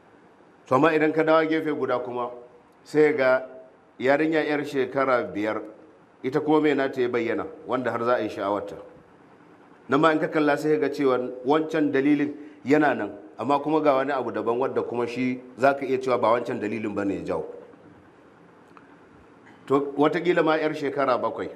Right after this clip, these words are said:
ko yar shekara hudu ko biyar, ina ga yar wata uku? Yar wata uku ita kuma me za a kalla a yi sha'awa? Wace sutura za a sa ta ja hankalin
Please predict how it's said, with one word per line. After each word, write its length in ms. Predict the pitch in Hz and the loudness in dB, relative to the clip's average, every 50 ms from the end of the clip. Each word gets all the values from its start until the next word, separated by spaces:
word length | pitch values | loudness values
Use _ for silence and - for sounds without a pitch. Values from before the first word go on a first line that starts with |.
| - - | -14 -8
ko 120 | - 135 131 | -4 -4 -2
yar 140 | 143 147 147 | 0 -2 -2
shekara 560 | - 131 123 - 123 123 123 117 110 98 92 - - - | -2 -2 -2 -2 0 0 2 2 0 0 -2 -6 -12 -12
hudu 220 | 113 113 113 110 - | -10 -10 -8 -8 -4
ko 180 | - 113 113 | -2 -2 -2
biyar, 240 | 107 - 92 90 80 - - - - - - - - | 0 -2 -4 -6 -8 -10 -14 -18 -20 -20 -20 -10 -4
ina 300 | 120 120 135 147 143 147 | 0 2 4 4 4 4
ga 100 | 143 139 | 2 0
yar 140 | 127 123 127 123 | -2 0 0 0
wata 260 | 127 127 120 123 110 | 0 -2 -2 -2 -4
uku? 260 | 107 113 - - - - - - - - - - - _ - - - - - - - - - - - - - - - - - - - - - - - - - - - - _ _ _ - - - - - - - - - - | -4 -6 -8 -10 -12 -16 -18 -20 -20 -20 -20 -20 -20 _ -20 -20 -20 -20 -20 -20 -20 -20 -20 -20 -20 -20 -20 -20 -20 -20 -20 -20 -20 -20 -20 -20 -20 -20 -20 -20 -20 -20 _ _ _ -20 -20 -20 -20 -20 -20 -20 -12 -2 2
Yar 140 | 123 131 | 2 4
wata 280 | 143 143 143 147 131 120 | 4 4 4 2 2 2
uku 240 | 123 120 - 131 117 | 0 0 -2 -2 -4
ita 200 | 123 127 147 135 | -2 -2 -4 -2
kuma 240 | - 143 143 143 143 | -2 0 0 2 4
me 180 | 135 131 139 | 4 4 4
za 180 | 127 127 131 123 | 4 4 2 0
a 60 | 120 | -2
kalla 320 | - 113 104 110 110 117 104 | -4 -4 -2 -2 -2 -2 -2
a 40 | 107 | -4
yi 100 | 101 - | -6 -6
sha'awa? 340 | - 101 95 104 98 - - - - - | -6 -4 -2 -2 -2 -2 -4 -8 -6 -6
Wace 220 | 104 113 117 117 | -6 -4 -4 -4
sutura 400 | 113 120 120 - 156 160 151 139 | -4 -4 0 2 4 4 4 4
za 100 | 143 139 131 | 2 0 -2
a 60 | 127 | -2
sa 180 | 123 131 123 120 | -2 -2 -4 -2
ta 120 | - 113 | -4 -4
ja 200 | 95 117 123 120 | -2 0 0 0
hankalin 640 | 120 123 127 123 - 110 107 110 104 104 104 104 95 | 2 0 -2 -2 -4 -4 -4 -2 -4 -4 -4 -6 -10